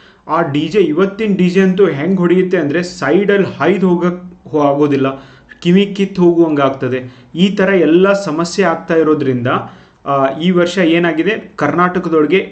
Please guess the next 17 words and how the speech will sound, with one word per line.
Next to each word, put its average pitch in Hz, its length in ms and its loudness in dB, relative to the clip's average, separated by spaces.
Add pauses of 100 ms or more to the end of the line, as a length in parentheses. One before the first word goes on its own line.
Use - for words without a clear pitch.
(160)
ಡಿ 170 200 0
ಜೆನ 190 320 0
ಬ್ಯಾನ್ 160 560 -2
ಮಾಡ್ಬೇಕು 151 720 0 (120)
ಅಂತ 143 220 -4
ಸರ್ಕಾರ 151 480 -2
ಹೇಳಿದೆ, 131 380 0
ಡಿ 139 220 0
ಜೆ 165 140 0
ಹಚ್ಚಂಗಿಲ್ಲ 170 760 0 (320)
ಅಂತ 143 200 -4
ಹೇಳಿದೆ. 131 680 -2 (300)
So 220 60 4 (320)
ಯಾವುದೇ 165 540 2
ಕಾರಣಕ್ಕೂ 180 920 -4 (260)
ಈ 202 240 -2
ಒಂದು 175 640 0